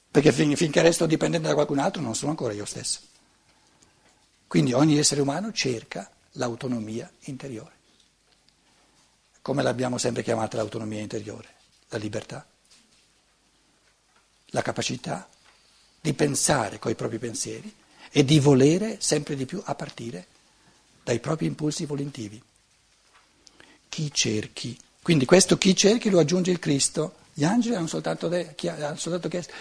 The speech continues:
"Perché piangi?" Quindi aggiungendo chi cerchi, l'autocoscienza, la, il co-, la, la conoscenza di se stessi fa un, un enorme passo in avanti.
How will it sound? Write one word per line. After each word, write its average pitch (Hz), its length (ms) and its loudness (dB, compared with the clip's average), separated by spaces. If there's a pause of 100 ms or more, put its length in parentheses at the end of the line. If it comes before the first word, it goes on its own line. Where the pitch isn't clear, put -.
(160)
"Perché 175 220 -6
piangi?" - 440 -12 (1080)
Quindi 196 360 6 (160)
aggiungendo 185 600 8
chi 180 160 2
cerchi, 226 560 4 (100)
l'autocoscienza, 196 1300 6
la, 139 180 4
il 131 140 0
co-, 156 180 4 (220)
la, 135 200 4
la 135 120 6
conoscenza 170 560 2
di 135 80 0
se - 100 -2
stessi 175 280 0
fa 131 100 0
un, 131 260 2
un 117 180 -6
enorme 147 500 4
passo 127 340 -4
in 113 100 -6
avanti. 110 420 -10